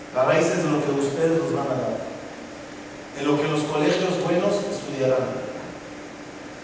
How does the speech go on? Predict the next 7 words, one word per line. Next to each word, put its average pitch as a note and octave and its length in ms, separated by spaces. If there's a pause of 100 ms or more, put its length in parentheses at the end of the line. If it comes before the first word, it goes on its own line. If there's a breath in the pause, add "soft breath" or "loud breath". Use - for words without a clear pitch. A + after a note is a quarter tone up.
(140)
en D#3+ 120
la E3 60
información F3 600 (120)
sabia G3+ 260
que G3+ 140
darán F3+ 360
maestros, F3+ 520